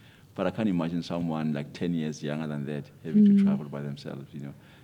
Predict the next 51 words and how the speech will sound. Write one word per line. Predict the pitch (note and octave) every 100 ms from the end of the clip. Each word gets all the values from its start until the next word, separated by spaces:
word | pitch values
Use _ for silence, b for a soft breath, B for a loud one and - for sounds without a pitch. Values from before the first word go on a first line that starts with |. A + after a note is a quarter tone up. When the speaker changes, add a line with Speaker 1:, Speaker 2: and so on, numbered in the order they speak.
| -
Speaker 1:
Yeah, | F2 D#2+ E2+
and | G#2+
not | C3+
just | A#2+ G2+
Speaker 2:
Mm. | F2 D2+ D2+
Speaker 1:
once, | D#2+ - - D2+
right? | D2 C#3+ - -
Speaker 2:
Yeah. | G#3 G#3 F3+ F3 F3
Speaker 1:
Several | F#3+ F3+
times. | E3+ E3 D3 D#3
Speaker 2:
Yeah. | D#3+ E3 D#3+ B3+ B -
They | G#3
took | G3+ C4 -
the | G3+
risk | F#3 F#3 -
five | - F#3 E3+
Speaker 1:
Yeah. | F3+
Speaker 2:
times, | F3 E3+ E3 G3
five, | F3 F#3+ F#3+
six, | - -
seven | -
Speaker 1:
But | E3+ F3+
I'm | F3+
sure | G#4+ C4
by | E3
Speaker 2:
times. | D3
Speaker 1:
the | C#3+
fourth | - D#3 -
time, | - C#3+ C3 B2+
you | B2+
were | A2
quite | - B2 A2+
like, | G2+
"Okay, | - G2 F2
I | F#2+
think | A#2
I've | G#2 -
got | E2+ -
this." | D2+ - - b -
Speaker 2:
Yeah, | G#3 D#3 D3+ G2+ -
Speaker 1:
Yeah. | A3+ A3+ G#3 G3+ G3
Speaker 2:
yeah. |
It | - A#3
was, | A#3+ A3 - - _ _
I | -
mean, | G#3 G3 F#3+ -
I | G#3
think | G#3 A3+ G#3 - - - - _ _
it | G#3 G#3
really | G3+ A3+ A3
shaped | F3+ - F3+ G#3+ -